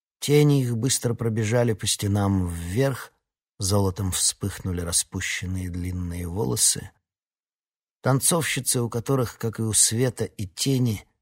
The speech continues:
не было собственных имён, замерли, застыли.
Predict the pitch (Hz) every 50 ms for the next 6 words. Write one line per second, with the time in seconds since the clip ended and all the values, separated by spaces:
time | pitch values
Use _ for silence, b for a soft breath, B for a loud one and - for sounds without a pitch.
0 | _ _ _ _ _ _ _ _ - 107 110 110 110 104 104 104 104 101 - -
1 | 113 104 - - - - - 92 95 92 92 90 87 - - - 87 90 92 110
2 | 123 131 127 117 95 82 - _ _ _ _ _ _ _ _ _ _ _ _ -
3 | 87 87 95 87 80 80 80 78 78 78 - - 85 80 78 - _ _ _ _
4 | _ _ _ _ _ _ _ _ _ _ _ _ _ _ - 92 - 107 101 -
5 | - - - - 85 78 - 73 - - - - -